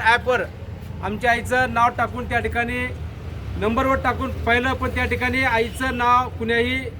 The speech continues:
उदगीर शहरामध्ये दिसत नाही. अशा अनेक कट्टर हिंदुत्व विचाराच्या लोकांचे या ठिकाणी नाव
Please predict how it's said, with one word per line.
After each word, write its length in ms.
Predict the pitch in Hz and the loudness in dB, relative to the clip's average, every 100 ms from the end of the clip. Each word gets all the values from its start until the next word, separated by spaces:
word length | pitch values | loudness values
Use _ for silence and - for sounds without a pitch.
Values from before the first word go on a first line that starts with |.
| - - | -12 -8
उदगीर 280 | 180 262 262 | -4 -2 0
शहरामध्ये 500 | 240 240 240 233 247 | 2 2 2 0 -4
दिसत 360 | 185 - 240 240 | -4 -2 -2 2
नाही. 260 | 208 180 135 - - - - - - - 196 | 0 0 -4 -6 -8 -8 -8 -8 -8 -6 -4
अशा 220 | 208 262 | 2 4
अनेक 380 | 240 294 294 277 226 170 - - | 6 4 2 0 -2 -2 -8 -4
कट्टर 220 | 247 - | -4 0
हिंदुत्व 480 | 285 262 262 - 294 | 2 2 0 -2 0
विचाराच्या 560 | 285 269 269 277 277 285 | 2 2 2 2 2 2
लोकांचे 640 | 262 254 269 262 277 277 | 2 2 2 2 2 4
या 120 | 269 | 4
ठिकाणी 340 | 269 254 269 262 | 2 0 0 2
नाव 180 | 262 | 2